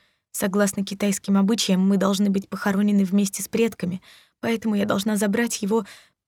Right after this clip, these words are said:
его тело домой». Камиль резко встала. «Мне захотелось ромашкового чая. Я подогрею воду, а вы, пожалуйста, принесите тот белый кувшин с ромашкой».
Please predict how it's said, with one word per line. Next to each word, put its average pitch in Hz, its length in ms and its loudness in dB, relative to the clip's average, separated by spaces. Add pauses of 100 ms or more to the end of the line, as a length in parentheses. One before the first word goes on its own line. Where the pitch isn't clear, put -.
(720)
его 220 200 -4
тело 196 380 -2
домой». 196 520 0 (720)
Камиль 175 400 2
резко 170 340 0
встала. 139 400 -4 (800)
«Мне 185 280 4
захотелось 170 520 0
ромашкового 170 580 0
чая. 147 360 -2 (360)
Я 208 120 2
подогрею 190 440 4
воду, 180 300 2
а 165 60 4
вы, 196 120 2
пожалуйста, 185 500 0
принесите 196 500 0
тот 190 160 0
белый 180 260 2
кувшин 185 400 -2
с - 80 -6
ромашкой». 156 500 -4